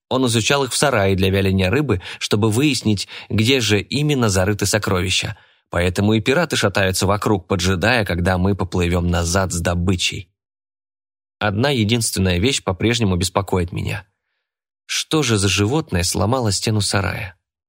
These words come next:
Может, это и вправду был носорог, который никак не связан с тем, чем занимается папа? Возможно, они просто опасались, что он нападёт на них в лесу, и поэтому заперли его. В этом есть какой-то смысл.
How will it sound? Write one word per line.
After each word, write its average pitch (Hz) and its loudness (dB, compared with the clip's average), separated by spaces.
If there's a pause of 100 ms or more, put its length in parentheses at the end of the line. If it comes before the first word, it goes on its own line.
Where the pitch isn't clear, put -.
(260)
Может, 95 0
это 98 0
и - 2
вправду 101 0
был 92 2
носорог, 92 0 (280)
который 92 0
никак 104 0
не 123 0
связан 110 2
с 87 -2
тем, 113 0
чем 95 0
занимается 95 0
папа? 85 -4 (800)
Возможно, 101 2
они 92 0
просто 101 0
опасались, 98 0
что - 0
он 95 0
нападёт 95 0
на - 0
них 95 0
в 92 0
лесу, 139 -2 (260)
и - -8
поэтому 95 0
заперли 90 0
его. 80 -6 (760)
В - 0
этом - 0
есть 131 -2
какой-то 90 -2
смысл. - -2